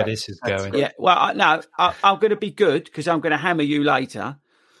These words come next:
Speaker 3: Uh,
Speaker 2: Yeah.
Speaker 3: I can answer this very quickly 'cause I, I think that we can move on. Uh, the Saucony Tempest, Tempest is on its way. June, July.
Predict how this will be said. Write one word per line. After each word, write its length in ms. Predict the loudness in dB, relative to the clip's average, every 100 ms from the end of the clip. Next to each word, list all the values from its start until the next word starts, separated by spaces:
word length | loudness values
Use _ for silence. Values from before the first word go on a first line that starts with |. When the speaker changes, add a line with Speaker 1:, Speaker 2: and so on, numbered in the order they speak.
| _
Speaker 3:
Uh, 220 | 0 2 0
Speaker 2:
Yeah. 180 | 0 2
Speaker 3:
I 60 | 2
can 120 | 4
answer 260 | 2 2 -4
this 120 | 0
very 280 | 2 2 2
quickly 400 | 2 0 2 0
'cause 180 | 0 0
I, 300 | 2 4 2
I 20 |
think 200 | 0 0
that 220 | -2 0
we 120 | -4
can 140 | 0 0
move 180 | 2
on. 240 | 2 2 0
Uh, 220 | 2 2 2 -2
the 180 | 2 2
Saucony 500 | 2 2 2 2 -2
Tempest, 720 | 2 2 2 2 0 0 -12 -2
Tempest 640 | -2 0 -2 -2 -2 -10 _ _ -4
is 140 | 2
on 100 | 2
its 160 | 2 2
way. 360 | 4 6 4 2
June, 240 | 0 2
July. 540 | 4 6 8 6 6